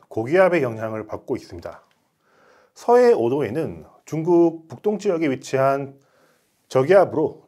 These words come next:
유입되는 바람과 고기압의 가장자리에서 유입되는 바람이 수렴되어 비가 내리겠습니다. 하늘 상태의 경우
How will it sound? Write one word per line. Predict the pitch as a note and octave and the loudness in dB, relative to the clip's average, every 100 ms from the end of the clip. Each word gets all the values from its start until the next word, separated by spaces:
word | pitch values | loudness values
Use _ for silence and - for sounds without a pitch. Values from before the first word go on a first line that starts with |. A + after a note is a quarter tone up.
| - | -6
유입되는 | A#2+ C3+ C3+ B2 B2 B2 | -4 -2 -2 -2 -2 -6
바람과 | - F#2 F#2 E3 C3+ - _ _ _ _ _ _ | -10 -12 -4 -4 -4 -10 _ _ _ _ _ _
고기압의 | - B2 F3 F3+ F3 F3 F3 | -4 -2 2 4 4 0 -2
가장자리에서 | A2 D3 F#3 F3+ D#3 C3 B2+ B2+ C#3 G2+ | -2 0 0 2 2 2 -2 0 -2 -2
유입되는 | A2+ A2+ A#2+ A2+ A#2+ A#2+ | -8 -8 -8 -6 -6 -8
바람이 | F#2 G2 G2+ D3 A#2 | -10 -8 -8 -8 -10
수렴되어 | - F#3+ F#3+ F#3+ A2 B2 A2 - _ | -14 -4 -4 -2 -4 -2 -2 -6 _
비가 | - A#2 D3 | -10 -4 -4
내리겠습니다. | A2 G#2 F#2+ - F2 D#2+ - _ _ _ _ _ _ _ _ _ _ _ _ _ _ _ _ _ _ _ _ _ _ | -4 -8 -14 -18 -20 -20 -20 _ _ _ _ _ _ _ _ _ _ _ _ _ _ _ _ _ _ _ _ _ _
하늘 | - A#3+ B3 | -4 -2 0
상태의 | G3+ G3 F3+ F3+ | -2 -2 -2 -2
경우 | B2+ F#2+ A#2+ G2+ D#2 | -2 -6 -6 -8 -12